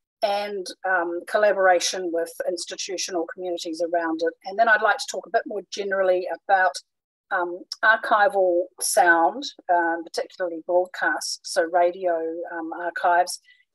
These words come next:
as a resource for digital humanities research, and, um, my experience working in the, in the public history and public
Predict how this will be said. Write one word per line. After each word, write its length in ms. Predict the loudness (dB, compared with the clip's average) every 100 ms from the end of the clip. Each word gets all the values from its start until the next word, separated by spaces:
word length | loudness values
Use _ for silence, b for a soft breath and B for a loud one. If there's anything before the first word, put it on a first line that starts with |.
| 2
as 180 | 2 4
a 100 | 0
resource 720 | -2 -6 -6 -4 -4 -6 -8 -8
for 240 | -6 -4 -4
digital 460 | -4 -10 -8 -8
humanities 640 | -8 -6 -2 -2 -4 -10 -10
research, 640 | -8 -2 2 2 2 -14 _ _ _ -20 -8
and, 420 | -2 -2 -4 -10 -2 2
um, 400 | 2 2 -4 -10 -4
my 220 | 0 0
experience 720 | 0 -6 -6 -2 0 -2 -4
working 420 | -4 -4 -4 -6 -6
in 100 | -2
the, 220 | 2 2 0
in 80 | -6
the 100 | -4
public 240 | -2 -2 -4 -8
history 300 | -10 -8 -6
and 80 |
public 240 | -4 -4